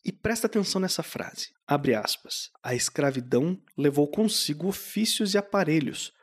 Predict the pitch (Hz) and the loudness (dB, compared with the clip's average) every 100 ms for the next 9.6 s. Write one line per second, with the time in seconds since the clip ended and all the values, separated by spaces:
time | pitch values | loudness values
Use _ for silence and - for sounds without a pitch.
0 | _ 123 147 196 185 165 143 - 175 - | _ 0 2 2 4 4 4 0 -2 0
1 | 160 127 123 139 151 - - - 170 208 | 0 -2 -4 -4 -6 -4 -6 0 2 2
2 | 208 208 170 185 - 170 180 - - 139 | 2 0 2 0 -2 -2 0 0 0 0
3 | 131 - 147 - 120 - - - - _ | 0 -2 -4 -2 -4 -6 -8 -12 -12 _
4 | _ - 123 - - - - - - - | _ -8 -6 -6 -6 -10 -14 -14 -16 -12
5 | - 160 196 - - - 151 160 175 151 | 0 2 4 2 0 2 2 4 2 0
6 | - - 196 185 165 160 - 147 143 135 | -4 0 4 4 2 -2 0 2 0 -4
7 | - _ - 165 185 185 175 175 180 170 | -8 _ 2 4 4 0 -4 -2 0 0
8 | 120 117 _ _ - 139 143 131 - 131 | -2 -6 _ _ -8 0 2 2 -4 -6
9 | 139 151 - - - | -6 -6 -6 -8 -10